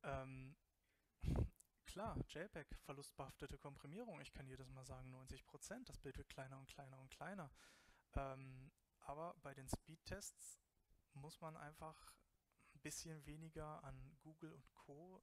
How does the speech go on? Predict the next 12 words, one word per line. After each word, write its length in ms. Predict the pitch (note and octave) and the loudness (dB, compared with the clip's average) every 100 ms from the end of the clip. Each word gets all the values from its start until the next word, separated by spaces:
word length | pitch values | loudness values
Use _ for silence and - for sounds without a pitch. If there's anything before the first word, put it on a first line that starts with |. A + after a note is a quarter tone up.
| - | -6
sondern 300 | C#3 D3 D3 | -4 -2 -4
ein 360 | D3+ D#3+ - D3 | -6 -10 4 12
bisschen, 680 | - - - - - - - - - - - - - - _ - | 12 12 12 12 12 12 12 -10 -18 -20 -20 -20 -20 -20 _ -12
ah, 440 | - - - - - - - _ _ - - - - - | -10 -8 -10 -14 -18 -20 -20 _ _ -20 -18 -18 -16 -10
sondern 300 | C3 C3+ C3+ | -2 0 0
ein 140 | C3 | 0
bisschen 340 | D3 - D#3 C#3 | 2 4 2 0
mehr 160 | C#3+ | 0
an 100 | D#3+ | 0
seine 220 | C#3 C3 | 0 0
Kunden 420 | - - F3+ F#3+ C3 | -2 -4 -4 -4 -4
denken, 400 | B2 B2+ C3 | -4 -6 -12